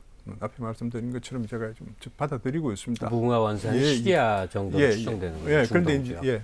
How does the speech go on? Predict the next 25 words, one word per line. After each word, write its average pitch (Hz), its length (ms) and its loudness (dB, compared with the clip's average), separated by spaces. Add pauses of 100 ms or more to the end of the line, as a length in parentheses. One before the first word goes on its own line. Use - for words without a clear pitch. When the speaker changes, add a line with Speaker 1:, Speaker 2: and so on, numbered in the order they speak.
(140)
Speaker 2:
음. 82 60 -12
Speaker 1:
받아들인 170 480 6
이유는 180 360 2 (640)
우리의 143 420 2 (160)
무궁화 160 400 2
문화가 143 440 4
있습니다. 110 420 2
그죠? 117 400 0
뭐, 104 520 -2 (160)
예를 101 240 -4
든다면은, 110 680 -8 (360)
저 113 180 -6
최치원 120 520 -6 (540)
저 120 100 -6
선생이 117 680 -2 (600)
근화지향이라고 107 1300 -2 (460)
해서 113 540 -4 (440)
그게, 110 420 -4
그게 160 320 2 (180)
벌써 - 240 -8 (240)
그, 120 160 -4 (100)
그 - 80 -4
나무가 120 320 -4
나오니까, 104 880 -4 (140)
예, 117 100 -10